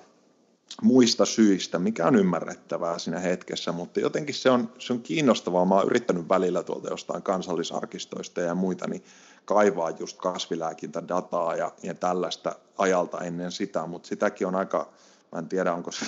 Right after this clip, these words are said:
<laughs> siellä joku sitten polttanut sitä tai näin, mutta se on aika tehokkaasti kyllä jossain vaiheessa myös hävinnyt, että, että mä uskon, että onhan sitä joku kirjailu ylös, mutta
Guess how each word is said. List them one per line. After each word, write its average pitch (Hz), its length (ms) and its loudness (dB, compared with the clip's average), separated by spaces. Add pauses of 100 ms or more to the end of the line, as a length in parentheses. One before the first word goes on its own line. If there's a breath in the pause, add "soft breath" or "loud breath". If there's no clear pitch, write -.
<laughs> 113 40 0
siellä 92 280 -2
joku 95 300 0
sitten 98 220 -6
polttanut 92 540 -2
sitä - 220 -4
tai 90 240 0
näin, 92 240 2
mutta 92 340 0 (340 loud breath)
se 107 180 2
on 101 140 4
aika 101 220 2
tehokkaasti 98 680 -2
kyllä 90 280 -6
jossain 90 440 -2
vaiheessa 87 320 -6
myös 87 240 -8
hävinnyt, 90 540 -4
että, - 240 -14 (120)
että 85 220 -12
mä 85 100 -4
uskon, 90 400 -6
että - 180 -12
onhan 85 160 -8
sitä - 160 -6
joku 92 280 -2 (140)
kirjailu 90 720 -2
ylös, 92 440 -2
mutta 82 340 -10